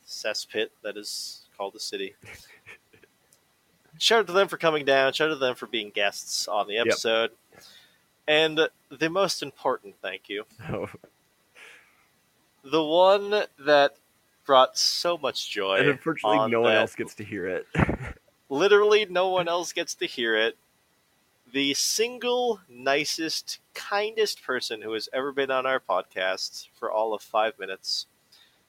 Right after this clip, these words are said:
Speaker 1: Nicole, Sean's wife. Thank you for being you.
Speaker 2: You are won-,
Speaker 1: And
Speaker 2: you
Speaker 1: thank
Speaker 2: are
Speaker 1: you,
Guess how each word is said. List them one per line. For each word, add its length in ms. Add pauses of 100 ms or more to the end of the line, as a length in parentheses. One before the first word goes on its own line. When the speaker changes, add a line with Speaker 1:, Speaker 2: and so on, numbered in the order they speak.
Speaker 1:
Nicole, 600 (1300)
Sean's 400
wife. 460 (1120)
Thank 240
you 180
for 200
being 360
you. 320 (600)
Speaker 2:
You 180
are 100
won-, 240
Speaker 1:
And 120
Speaker 2:
you 60
Speaker 1:
thank 280
Speaker 2:
are 80
Speaker 1:
you, 180